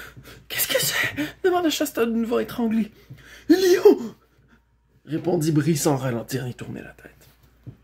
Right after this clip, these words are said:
Après quoi, ce ne fut plus qu'un galop effréné pendant un long moment. Finalement, ils se retrouvèrent pataugeant pour traverser un large cours d'eau peu profond, et Bray s'arrêta de l'autre côté.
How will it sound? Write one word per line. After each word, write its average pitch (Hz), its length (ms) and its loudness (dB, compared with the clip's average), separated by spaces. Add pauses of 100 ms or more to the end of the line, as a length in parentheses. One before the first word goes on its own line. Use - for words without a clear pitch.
(1300)
Après 143 180 0
quoi, 185 220 0 (420)
ce - 100 -14
ne 123 80 -6
fut - 120 -18
plus 135 180 -6
qu'un 117 180 0
galop 127 520 2
effréné 123 440 -4
pendant - 260 -10
un - 80 -8
long 127 360 -4
moment. - 340 -6 (460)
Finalement, 190 320 2
ils 220 60 4
se 214 120 -2
retrouvèrent 175 600 -2
pataugeant 156 520 -2
pour 143 200 -12
traverser 139 400 -2
un 127 80 2
large 135 340 0
cours 123 240 -6
d'eau 127 140 -4
peu 160 180 -6
profond, - 440 -12 (680)
et 165 60 -4
Bray 127 280 0
s'arrêta 113 440 -4
de - 80 -8
l'autre - 260 -8
côté. - 280 -16